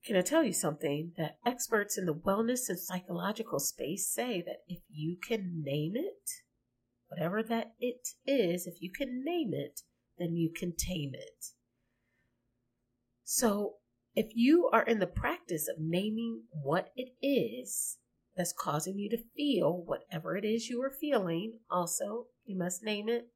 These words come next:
then you can build awareness enough to do something about it.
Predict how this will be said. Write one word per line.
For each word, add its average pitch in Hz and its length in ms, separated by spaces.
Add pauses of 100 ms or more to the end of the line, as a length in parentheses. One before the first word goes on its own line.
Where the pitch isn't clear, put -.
then 185 200 (220)
you 202 240
can 277 360
build 254 500
awareness 170 960 (180)
enough 156 420 (120)
to 220 80
do 175 280
something 214 560
about 349 420
it. - 120